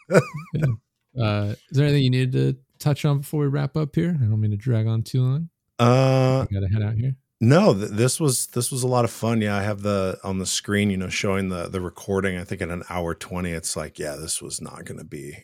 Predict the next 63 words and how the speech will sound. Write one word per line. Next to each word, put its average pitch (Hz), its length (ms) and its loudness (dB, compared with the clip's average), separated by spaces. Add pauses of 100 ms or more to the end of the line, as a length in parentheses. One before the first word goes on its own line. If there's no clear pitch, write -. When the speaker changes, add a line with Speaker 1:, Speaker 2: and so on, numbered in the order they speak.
Speaker 1:
an 80 140 -12
hour. 71 400 -12 (200)
Uh, 78 340 -10
it's - 140 -20
been 110 180 -4
good 123 200 2
conversations 113 800 -2
though. 78 220 -10
I 85 100 -10
mean, 90 140 -6
yeah, 104 160 0
I 101 60 0
appreciate 104 460 -4
you 98 300 0 (600)
reaching 107 320 4
out 92 180 0
and 85 300 -8 (100)
inviting 90 440 -2
me 87 100 -6
to 85 80 -10
come 87 200 -6
on. 85 300 -6 (840)
Speaker 2:
Thank - 180 -8
you 135 60 -4
so - 120 -2
much 107 140 -2
for - 100 -20
coming. - 160 -8
I 110 40 -4
had 131 80 0
a 110 40 -2
gr-, - 260 -12
I 110 40 -2
had 101 80 -2
a - 20 -2
great 95 180 -4
time 92 200 -4
chatting. 104 400 -6 (340)
Like 107 100 -6
I - 20 -12
said, 92 200 -6
it's, - 520 -12 (760)
we 123 100 4
never 139 180 4
know 127 140 6
what's 113 180 0
gonna 104 200 0
happen. 101 400 -4
I, 95 220 -4
I - 20 -2
know 101 160 -2
I 95 60 -4
always 92 220 -4
tell 98 200 -6
guests, 95 420 -8
like, 85 300 -12
"Oh, 113 200 0
I 95 100 -2
have 98 200 -6
notes 113 320 0
in 101 80 -2
case 104 260 -2
we 98 280 -4